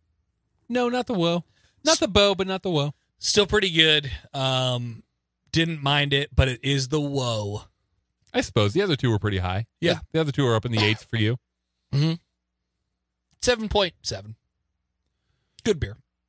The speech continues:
Speaker 1: Uh, this is the Mo Baden. It's the middle beer of the night. Which means, yeah, it's a seven nine. I thought it was good. I would,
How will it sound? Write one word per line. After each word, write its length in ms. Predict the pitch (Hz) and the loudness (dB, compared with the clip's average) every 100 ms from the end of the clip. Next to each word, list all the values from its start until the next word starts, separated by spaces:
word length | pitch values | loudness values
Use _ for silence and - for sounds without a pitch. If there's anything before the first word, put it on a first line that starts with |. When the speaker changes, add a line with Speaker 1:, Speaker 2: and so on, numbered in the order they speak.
| _ | _
Speaker 1:
Uh, 600 | 151 160 165 160 156 151 151 | 2 2 2 2 2 0 0
this 220 | 170 - | -2 0
is 140 | 165 | -4
the 640 | 135 139 135 131 127 123 120 | 0 2 4 2 2 2 0
Mo 320 | 117 120 123 | 0 2 2
Baden. 520 | 107 101 98 101 107 92 _ _ _ | 4 2 2 -2 -4 -8 _ _ _
It's 80 | _ - | _ -2
the 60 | |
middle 240 | 107 104 95 | 2 2 2
beer 200 | 95 92 | 0 -2
of 60 | |
the 60 | 95 | -2
night. 240 | 95 98 - _ _ _ _ _ _ _ _ _ _ _ _ _ _ _ | -2 -4 -6 _ _ _ _ _ _ _ _ _ _ _ _ _ _ _
Which 240 | 117 120 123 | -4 -2 0
means, 680 | 123 131 131 131 127 120 - _ _ | 0 2 0 0 -2 -4 -14 _ _
yeah, 140 | 311 170 | -6 -4
it's 100 | 131 | -4
a 80 | 131 | -2
seven 240 | 143 139 | -2 0
nine. 200 | 143 107 - _ _ _ | 0 -2 -6 _ _ _
I 80 | 170 | 0
thought 140 | 202 | 2
it 40 | 202 | 0
was 60 | |
good. 200 | 185 180 101 - - | 0 -2 -4 -16 -2
I 80 | 123 | 0
would, 200 | 131 | 0